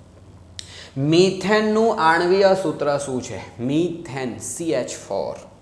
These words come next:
બિલકુલ આસાન, હાવ પપ્પુ સવાલ કહેવાય. ખાલી જગ્યાનું હૃદય બે ખંડનું બનેલું છે, માછલી, જેની અંદર બે જ ખંડો હોય. જેમ આપણામાં કેટલા ખંડો હોય?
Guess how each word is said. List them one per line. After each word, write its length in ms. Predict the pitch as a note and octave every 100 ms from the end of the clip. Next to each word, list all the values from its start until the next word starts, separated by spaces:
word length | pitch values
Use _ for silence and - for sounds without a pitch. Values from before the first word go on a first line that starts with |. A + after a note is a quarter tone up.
| -
બિલકુલ 500 | - D#3+ E3 D#3+ C3+
આસાન, 520 | G2 G2+ - D#2 - C3+
હાવ 240 | C#3 C3+ A#2+
પપ્પુ 340 | A#2+ - A2+
સવાલ 360 | G#2 E2+ D#2+ D2+
કહેવાય. 280 | C2+ - - - - - - - -
ખાલી 480 | D#3 E3 A3+ C4
જગ્યાનું 680 | G3 F#3+ F3+ G3 G3 G#3+ A#3
હૃદય 460 | G3+ D#3+ E3 F#3+ G#3+
બે 480 | E3 D3 E3+ G#3 A3
ખંડનું 640 | - F3 F3 F3 F3+ F3+
બનેલું 460 | C#3 C#3 C3+ C#3
છે, 380 | C3 G#2 F#2+ -
માછલી, 640 | F#3+ G3 F#3+ G#2+ F2+ - - - - A#2+
જેની 320 | D#3 F#3+ G#3+
અંદર 220 | G3+ F#3
બે 260 | D3 D#3+ E3
જ 120 | -
ખંડો 260 | C3 A#2+
હોય. 200 | A2 G#2+
જેમ 220 | G#2 D3 D3+
આપણામાં 460 | C#3 D#3+ E3+ F3
કેટલા 240 | E3 E3+ E3
ખંડો 300 | D#3+ D#3 D#3
હોય? 260 | C#3+ D3